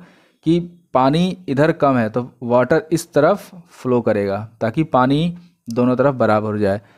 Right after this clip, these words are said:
सेम बैटरीज में भी होता है, अगर कोई भी बैटरी होती है, बैटरी के अंदर टर्मिनल्स होते हैं, एक नेगेटिव टर्मिनल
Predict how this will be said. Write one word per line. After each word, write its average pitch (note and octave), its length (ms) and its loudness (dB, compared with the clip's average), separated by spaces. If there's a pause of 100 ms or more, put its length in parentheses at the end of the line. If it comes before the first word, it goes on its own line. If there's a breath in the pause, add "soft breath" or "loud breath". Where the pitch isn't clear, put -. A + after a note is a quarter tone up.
(140 soft breath)
सेम D#3+ 440 -2
बैटरीज C#3 440 -2
में C3+ 120 -2
भी A#2+ 100 0
होता G#2 280 -6
है, F#2 160 -12 (1160)
अगर B2+ 220 0
कोई C#3 260 0
भी C#3+ 100 0
बैटरी C3 360 0
होती A#2+ 320 -4
है, D#3 160 -8 (380 soft breath)
बैटरी A#2 360 -4
के C#3 80 -2
अंदर C3+ 180 -2
टर्मिनल्स A#2+ 500 -4
होते G#2+ 240 -8
हैं, G2+ 80 -10
एक A2+ 200 -8
नेगेटिव A#2+ 360 -2
टर्मिनल C#3+ 500 -4